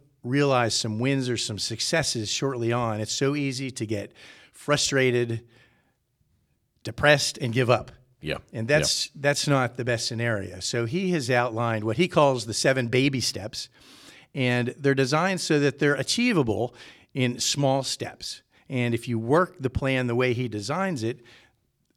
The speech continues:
Speaker 1: it can be very successful. In fact, hundreds of thousands of people, if you ever listen to his radio show, have used the program very successfully,
Speaker 2: Mm-hmm.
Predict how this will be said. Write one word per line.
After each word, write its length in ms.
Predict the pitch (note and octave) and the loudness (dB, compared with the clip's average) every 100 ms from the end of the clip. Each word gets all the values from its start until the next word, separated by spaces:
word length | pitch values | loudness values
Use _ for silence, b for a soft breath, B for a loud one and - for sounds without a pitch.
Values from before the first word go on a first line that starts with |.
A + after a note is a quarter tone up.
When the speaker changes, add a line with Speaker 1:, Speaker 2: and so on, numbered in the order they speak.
| _ _ | _ _
Speaker 1:
it 120 | D3+ C#3+ | -4 0
can 240 | F3+ G#3 | 0 2
be 100 | E3+ | 2
very 220 | D3 D#3 | 2 0
successful. 540 | - C#3 B3+ - A2 G#2+ | -2 -4 -6 -6 -6 -4
In 80 | |
fact, 300 | A2 C#3+ - _ _ _ _ _ _ _ _ - | 0 0 -2 _ _ _ _ _ _ _ _ -12
hundreds 380 | - D3+ D3+ C3 | -4 0 0 -2
of 80 | B2 | 0
thousands 420 | C3+ C#3+ C#3 B2+ | 0 2 0 -2
of 120 | A#2+ | -2
people, 320 | G3 - A#2+ | -4 -2 -4
if 100 | B2 | -2
you 80 | A#2 | -2
ever 160 | B2 A#2+ | -2 -2
listen 320 | C3 - A#2+ | -4 -4 -4
to 80 | A#2 | -2
his 140 | A2+ | -2
radio 280 | C3 C#3+ A#2+ | -4 -4 -6
show, 220 | - B2 | -4 -4
have 240 | G#2 C3+ | -4 -4
used 240 | C3 C3+ B2 | -4 -8 -8
the 60 | |
program 420 | A#2 A2 A#2+ A#2+ A2 | -10 -8 -6 -8 -4
very 220 | A#2+ B2 | -4 -4
successfully, 600 | - - D#3+ - G2 F2 | -6 -6 -6 -8 -14 -14
Speaker 2:
Mm-hmm. 220 | E2+ D#2+ | -14 -12